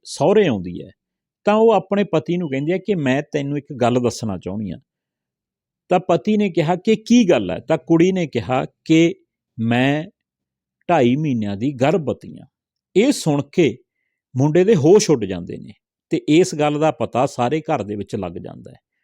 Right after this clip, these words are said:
ਹੁਣ ਦੂਸਰਾ ਦਿਨ ਚੜ੍ਹਦਾ ਹੈ। ਦੂਸਰੇ ਦਿਨ ਜੋ ਇਹ ਕੁੜੀ ਹੁੰਦੀ ਆ, ਇਸ ਦਾ ਪਿਤਾ ਇਸ ਨਾਲ ਸੰਪਰਕ ਕਰਦਾ ਹੈ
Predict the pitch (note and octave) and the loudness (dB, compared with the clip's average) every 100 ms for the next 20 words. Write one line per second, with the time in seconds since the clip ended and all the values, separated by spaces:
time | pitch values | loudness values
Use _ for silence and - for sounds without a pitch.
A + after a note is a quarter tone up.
0 | _ _ _ _ _ D#3+ A#3+ D#3 E3+ F3 | _ _ _ _ _ 2 2 4 2 2
1 | A3 A3 A3+ F#3 A#2+ B2+ C3 - _ _ | 2 4 4 0 -2 -2 -6 -10 _ _
2 | _ _ _ _ _ _ A#2 F#3+ G#3+ A#3 | _ _ _ _ _ _ 2 2 4 4
3 | A3 D#3+ E3 - _ _ - C#3 G#3+ G#3+ | 4 2 -2 -8 _ _ -2 4 6 6
4 | - D#3 E3 E3+ D#3+ D#3+ F3+ - B2+ C3 | 2 2 2 2 0 0 2 2 0 -2
5 | A2 D#3 C#3+ - G#2 C3 D3 - A#2+ B2 | -2 -4 -4 -4 -6 -4 -4 -2 -4 -2
6 | B2+ E3 D3+ C3+ D#3 D3 B2 G#2+ F2 D#2+ | -4 -2 -4 -2 -2 -2 -6 -10 -10 -12
7 | E2+ | -20